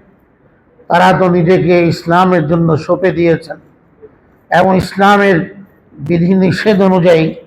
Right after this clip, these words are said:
জীবনকে সুন্দর করেছেন, পরিশীলিত করেছেন, পরিশুদ্ধ করেছেন, জীবনকে পবিত্রতার পথে চালিয়েছেন,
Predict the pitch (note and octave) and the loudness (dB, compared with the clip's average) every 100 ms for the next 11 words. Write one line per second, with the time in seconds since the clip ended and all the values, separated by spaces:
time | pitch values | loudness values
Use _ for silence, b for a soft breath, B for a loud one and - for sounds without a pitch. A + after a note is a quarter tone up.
0 | _ _ _ _ _ - D#3 F3 G3 E3 | _ _ _ _ _ -6 0 2 2 0
1 | E3+ - F3+ F3 F3 C#3 F3 F#3 - E3+ | -2 -2 -2 0 0 0 0 0 -2 -4
2 | E3+ - _ _ _ _ - F3 F#3 F3+ | -6 -10 _ _ _ _ -2 2 2 0
3 | G3 G#3 F#3 F#3+ F#3 F3+ F#3 F3+ F3 G3 | 0 2 2 2 2 2 2 0 -2 -4
4 | - _ _ _ _ _ _ F3 F#3 - | -12 _ _ _ _ _ _ 0 2 2
5 | A3 F3 G3+ E3+ F#3+ G3 F#3 G3+ F3+ - | 0 2 0 2 2 2 2 0 -2 -6
6 | - _ _ _ _ C3 D#3 F#3 G3 F3+ | -14 _ _ _ _ -4 0 2 2 2
7 | F3+ D#3 F3+ F#3+ G3 G3 F#3 F3 E3+ F3+ | 0 2 0 0 0 0 2 2 0 0
8 | F#3 E3+ - - _ _ _ _ _ _ | 0 0 -2 -10 _ _ _ _ _ _
9 | _ F#3+ F#3+ A3 G#3+ - G#3 F3+ | _ 0 2 4 4 2 -2 -2